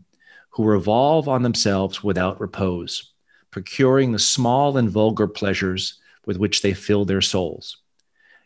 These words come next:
Each of them, withdrawn and apart,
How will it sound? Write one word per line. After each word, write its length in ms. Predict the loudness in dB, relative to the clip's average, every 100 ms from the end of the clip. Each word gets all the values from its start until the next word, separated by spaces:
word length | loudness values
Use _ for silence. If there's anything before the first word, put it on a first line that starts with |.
| _
Each 280 | 0 0 2
of 160 | 0 0
them, 360 | -4 -2 -6 _ -4
withdrawn 680 | -4 -4 -2 2 4 2 0
and 120 | -4
apart, 520 | -4 0 0 0